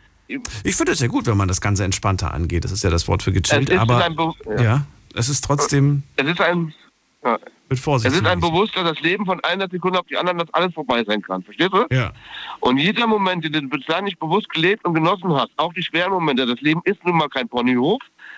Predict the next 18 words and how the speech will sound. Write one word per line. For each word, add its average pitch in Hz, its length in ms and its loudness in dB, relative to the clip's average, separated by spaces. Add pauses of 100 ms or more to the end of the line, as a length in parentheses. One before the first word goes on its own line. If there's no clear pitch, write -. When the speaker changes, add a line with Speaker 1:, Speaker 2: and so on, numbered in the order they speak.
(300)
Speaker 2:
ja, 120 220 0 (160)
und 131 100 0
das 139 120 0
Leben 170 340 0
fragt 175 280 -2
vorher 180 180 0
nicht, 165 180 0
„Passt 175 260 -4
dir 170 60 -6
das, 156 160 -2
was 156 120 -2
ich 139 80 -6
jetzt 147 140 -2
gerade 139 200 -2
vorhab?“ 147 260 2
Das 156 140 -4
Schicksal 156 300 -2
macht 170 200 0